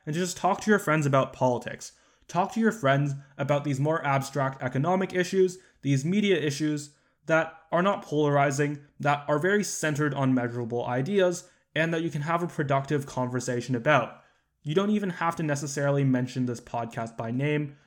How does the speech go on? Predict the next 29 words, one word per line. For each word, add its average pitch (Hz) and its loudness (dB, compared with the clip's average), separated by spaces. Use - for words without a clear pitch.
Just 143 -4
make 156 -2
sure 131 0
the 127 -4
ideas 120 -6
go 113 -8
out 147 -2
there. 139 2
Make 160 -2
sure 139 -2
that 127 -6
there's 123 -6
more 123 0
learning 117 -4
involved 139 -2
and 131 0
that 139 0
more 156 2
people 175 -4
are 139 -2
conscious 156 -2
of 151 2
the 151 -2
decisions 135 0
that 127 -4
they're 123 -4
making 113 -6
every 110 -8
day. 120 -4